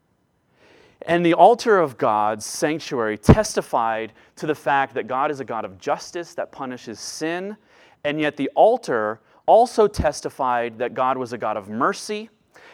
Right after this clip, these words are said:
that the only way to avoid the justice that would be poured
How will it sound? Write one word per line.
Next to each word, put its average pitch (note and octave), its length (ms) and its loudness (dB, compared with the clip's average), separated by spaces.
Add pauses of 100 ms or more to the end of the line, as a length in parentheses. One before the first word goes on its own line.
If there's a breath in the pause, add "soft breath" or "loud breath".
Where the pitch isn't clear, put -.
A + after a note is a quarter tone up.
that D3+ 160 2
the D#3 160 2
only A3+ 360 2
way E3+ 300 2
to D#3+ 200 -2
avoid F3 460 2
the F#3 80 2
justice D3 540 -4
that C#3 100 -4
would B2+ 120 -4
be B2 100 -4
poured G#3 400 0